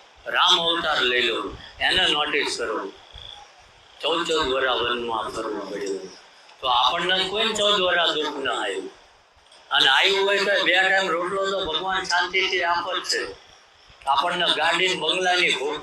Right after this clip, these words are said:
પૂરી નથી થતી. સાચું કે ખોટું? આ ગળું કેમ ફાડું છું?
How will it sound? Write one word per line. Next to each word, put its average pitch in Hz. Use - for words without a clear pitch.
પૂરી 131
નથી 113
થતી. 95
સાચું 170
કે 202
ખોટું? 220
આ 131
ગળું 185
કેમ 226
ફાડું 147
છું? 110